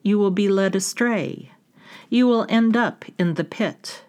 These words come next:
You will become like the teacher you choose. So choose well.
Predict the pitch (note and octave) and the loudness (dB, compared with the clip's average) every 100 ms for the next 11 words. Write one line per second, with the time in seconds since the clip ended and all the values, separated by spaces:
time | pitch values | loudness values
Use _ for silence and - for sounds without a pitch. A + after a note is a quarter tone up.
0 | _ _ _ _ _ - - - - G#3 | _ _ _ _ _ -20 -20 -6 0 2
1 | A3 G3 A3 - F4 D#4+ F#3+ F3 - F3+ | 4 2 0 -2 -2 0 2 0 -2 -2
2 | F#3+ G3 G3 - F3 F3 - C#4 - E3 | 0 0 -4 -8 -8 -8 -8 -6 -4 -4
3 | C#3+ D3 - F#3 F#3 - E4 F3+ - - | -4 -4 -2 -2 -2 -2 0 -2 -4 -8
4 | - - - - _ _ _ - _ - | -10 -10 -12 -20 _ _ _ -20 _ -4
5 | - G#3 G3+ - B3+ A3 F#3+ F3+ F#3+ C3 | 0 0 0 -2 0 0 0 0 0 -2
6 | - - D3 | -4 -12 -16